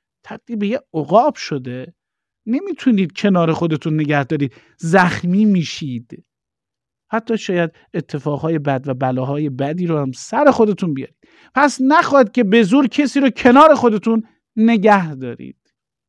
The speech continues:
کسی که به شما تعلق داشته باشه، کنار شما میمونه.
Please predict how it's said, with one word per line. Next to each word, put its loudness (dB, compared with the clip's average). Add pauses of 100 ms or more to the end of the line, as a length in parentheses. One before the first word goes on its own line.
(1000)
کسی -2
که -2
به 0
شما 2
تعلق 6
داشته -4
باشه، -6 (300)
کنار 2
شما 0 (220)
میمونه. -2